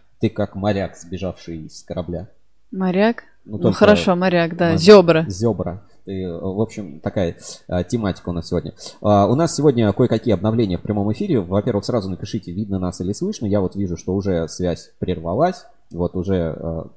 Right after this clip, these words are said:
Speaker 2: Вот прямо сейчас?
Speaker 1: прям, вот прямо щас мы вот в офлайне. Вот. Ну, посмотрим, э, должно, должно, по идее, восстан-, восстановиться. Прям совершенно действительно проблемы стали. Там трафик какой-то магистральный, ещё какие-то,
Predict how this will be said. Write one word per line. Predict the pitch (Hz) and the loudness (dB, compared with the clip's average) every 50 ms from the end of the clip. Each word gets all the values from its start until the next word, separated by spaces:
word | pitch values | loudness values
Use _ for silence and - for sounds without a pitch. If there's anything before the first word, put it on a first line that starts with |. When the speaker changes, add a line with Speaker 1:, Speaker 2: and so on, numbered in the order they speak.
| - - | -14 -8
Speaker 2:
Вот | 226 190 190 - | -4 -4 -4 -2
прямо | - 208 208 196 - | 0 0 0 0 -2
сейчас? | - 208 - 262 269 - | -4 -2 0 0 2 2
Speaker 1:
прям, | - 139 147 151 - | 2 2 2 2 2
вот | 113 120 - | 0 -2 0
прямо | - - 135 123 113 | 0 0 0 -2 -2
щас | - - 185 226 - - - | 0 0 0 0 -2 -4 -6
мы | 104 117 151 | -4 -4 -2
вот | 117 110 - - | -2 -2 -4 -4
в | 95 | -6
офлайне. | 92 - - 85 85 80 78 73 - - - - - - - - - - _ - | -10 -6 -6 -4 -4 -4 -6 -10 -14 -16 -20 -20 -20 -20 -20 -20 -20 -20 _ -6
Вот. | 95 95 92 - - | -4 -2 -2 0 4
Ну, | - - - | 6 6 6
посмотрим, | 135 135 - - 131 110 - 92 87 85 | 6 4 4 4 2 2 2 0 0 2
э, | 101 - 170 | 2 2 2
должно, | - 110 113 110 113 107 95 | 2 2 2 2 0 -2 -2
должно, | - - 104 107 110 104 | -2 -2 -2 -2 -2 -4
по | - - 95 | -4 -4 -2
идее, | 92 101 95 | -2 0 0
восстан-, | 90 95 - 104 117 127 | -2 -2 -4 -4 -6 -6
восстановиться. | - 101 101 - - 107 110 139 180 180 - 113 104 95 90 | -6 -6 -8 -8 -6 -4 -2 -2 -2 -2 -2 0 0 0 0
Прям | - - 101 98 92 | -2 -2 -4 -4 -4
совершенно | - - - - 104 107 113 - 113 95 92 85 | -4 -8 -8 -6 -6 -4 -2 -2 -2 -2 -4 -6
действительно | 90 - - 104 - 95 87 | -8 -6 -8 -6 -6 -6 -6
проблемы | - 101 101 107 143 160 127 101 | -4 -4 -2 -2 -2 -2 -2 -4
стали. | - - 95 90 85 | -4 -4 -2 -2 -4
Там | - - 85 80 | -4 -6 -8 -4
трафик | - 131 151 - - - | -2 -2 -2 -2 -2 -4
какой-то | - 95 - 98 - - | -6 -4 -4 -6 -6 -6
магистральный, | 90 87 87 - - 107 104 90 87 82 | -8 -8 -8 -8 -4 -4 -2 -2 -4 -4
ещё | 76 - 135 | -6 -6 -6
какие-то, | - - 107 - 104 | -6 -8 -10 -10 -10